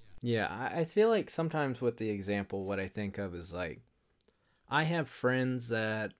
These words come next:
I feel like they liked, like, Muse or even, like,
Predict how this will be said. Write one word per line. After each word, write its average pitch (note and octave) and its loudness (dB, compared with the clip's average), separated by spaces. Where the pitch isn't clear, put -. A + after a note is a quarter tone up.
I B2 4
feel D3+ 4
like A#2 4
they A#2 6
liked, G#2 0
like, G2 0
Muse F#2+ -4
or F2+ 0
even, G2 -4
like, F#2 -8